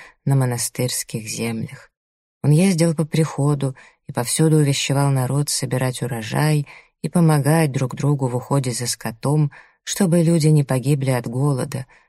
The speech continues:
который может наступить, когда чума наконец уймется. Монахини в Рейне поначалу встретили это испытание с каким-то растерянным спокойствием. Они расположились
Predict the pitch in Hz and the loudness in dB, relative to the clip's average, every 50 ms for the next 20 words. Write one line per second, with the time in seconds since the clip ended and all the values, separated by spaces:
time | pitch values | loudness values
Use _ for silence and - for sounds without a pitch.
0 | _ _ - - - 135 139 131 135 135 135 131 127 123 - 123 123 - - - | _ _ -6 -2 0 0 2 2 2 2 2 0 -2 -2 -2 -4 -4 -4 -6 -8
1 | 147 - - 147 147 143 - - - - - _ _ _ _ - 170 151 147 165 | -12 -6 -2 -2 0 0 -2 -6 -12 -16 -20 _ _ _ _ -4 -2 0 2 2
2 | 160 151 - - 151 143 135 135 135 135 131 127 127 120 - 131 123 120 120 117 | 0 0 0 0 2 2 2 2 2 2 0 0 -2 -4 -4 -4 -4 -4 -6 -8
3 | - - - 117 113 113 113 - - 123 127 - - - - - - _ _ _ | -10 -10 -8 -6 -6 -6 -6 -6 -8 -10 -10 -8 -6 -6 -6 -8 -12 _ _ _
4 | _ _ _ _ _ _ _ _ _ _ _ _ _ _ 165 202 226 254 240 226 | _ _ _ _ _ _ _ _ _ _ _ _ _ _ 4 4 4 4 2 2
5 | - 226 214 214 214 175 196 220 233 240 220 196 170 156 151 147 - - 151 160 | 2 4 6 6 6 6 4 4 4 6 6 6 6 6 4 4 2 2 2 2
6 | 151 - - 208 202 180 151 - - - 160 185 196 - - - 180 170 170 165 | 0 2 2 2 2 2 0 -2 -4 -2 0 0 0 -2 -2 -2 0 2 2 2
7 | 156 156 160 156 147 - - - 147 - - 165 175 180 175 170 165 160 156 147 | 0 0 -2 -2 -2 -4 -4 -6 -6 -2 0 0 2 2 2 2 2 2 0 -2
8 | - - - 139 - - - 165 165 151 151 - 160 156 147 143 - - - - | -4 -6 -8 -10 -10 -4 -2 0 0 0 0 0 0 0 0 -2 -4 -12 -20 -20
9 | _ _ _ _ 147 156 147 - - - - 156 175 175 160 156 151 147 143 139 | _ _ _ _ 0 2 2 0 -2 -2 0 2 2 4 4 4 2 2 2 0
10 | - - - - 135 127 - - - 151 170 165 143 123 - - - - - 143 | -2 -4 -6 -6 -8 -8 -6 -6 -2 0 2 2 2 0 -2 -6 -8 -10 -12 -12
11 | - 151 - - - _ _ _ _ _ _ _ _ _ _ _ _ _ _ _ | -10 -10 -10 -12 -14 _ _ _ _ _ _ _ _ _ _ _ _ _ _ _
12 | _ _ _ _ - 139 143 151 160 160 147 - - - 151 156 143 - - - | _ _ _ _ -2 2 4 6 6 4 4 2 2 2 2 2 2 0 -2 -2
13 | 147 143 139 139 131 156 165 156 151 147 - - | 0 0 0 0 2 2 2 2 2 0 0 -4